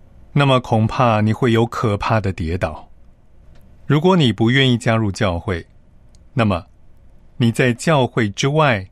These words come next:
所带来的羞辱，将会远远超过你与教会联合之后蒙保守所带来的羞辱。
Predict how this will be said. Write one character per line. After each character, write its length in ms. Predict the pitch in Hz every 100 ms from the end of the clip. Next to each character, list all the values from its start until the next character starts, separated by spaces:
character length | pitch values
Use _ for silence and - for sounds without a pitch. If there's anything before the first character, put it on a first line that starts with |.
| -
所 300 | - 110 87
带 180 | - 95
来 140 | 87
的 60 | 92
羞 280 | - 135
辱， 240 | 147 135 - _ - - - -
将 200 | - 135
会 260 | 123 135 113
远 220 | 117 156
远 220 | 156 95
超 320 | 92 - 127
过 400 | 123 127 113 95 - - -
你 160 | 147 165
与 240 | 147 110
教 340 | 107 165 147 127
会 300 | 151 131 117
联 340 | 104 110 135
合 300 | 156 - 101
之 200 | 113 139
后 400 | 135 160 131 - _ _ _ _ - -
蒙 280 | 127 131 156
保 280 | - 117 147
守 260 | - 113 90
所 300 | - 90 82
带 220 | - 104
来 160 | 85 80
的 80 |
羞 260 | 82 - 85
辱。 240 | 85 87